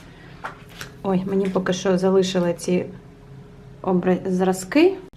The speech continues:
Залишили ці зразки, щоб просто дочекатися сонечка. От, і подивитися, як воно буде на сонці. І от ще оцей варіант, мені він теж дуже подобається.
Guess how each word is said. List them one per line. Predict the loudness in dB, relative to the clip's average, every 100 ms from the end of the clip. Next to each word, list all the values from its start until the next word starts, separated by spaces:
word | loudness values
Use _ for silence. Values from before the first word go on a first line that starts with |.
| -20 -20 -20 -20 -20 -20 -20 -20 -20 -20 -20 -20 -20 -12 -6
Залишили | -4 -2 0 0 0 0 0
ці | 0 0
зразки, | 0 -2 -4 0 0
щоб | 0 -4
просто | -6 -2 0 0 -2 0 0 0 -6 -18 -20 -20 -20 -20 -20 -10 -2
дочекатися | -2 -2 0 4 4 2 -2 -4
сонечка. | 0 2 4 0 -4 -10 -12 -16 -20 -20 -20 -20 -20 -20 -20 -20 -20 -20 -20 -20 -20 -20 -20 -20 -12 -6
От, | -6 -6
і | -10
подивитися, | -6 -6 -2 -2 -4 -4 -4
як | -4 -4
воно | -4 -2
буде | -2 -2 -2
на | -2
сонці. | -4 -8 -10 -10 -10 -12 -12 -20 -20 -20 -8 -2
І |
от | 4 4 2
ще | -2 -2 0
оцей | -2 -4 -2 0
варіант, | 2 2 6 6 6
мені | 4 4 4
він | 4 2
теж | 4 2 2
дуже | 0 0 0
подобається. | -4 -2 0 2 2 2 2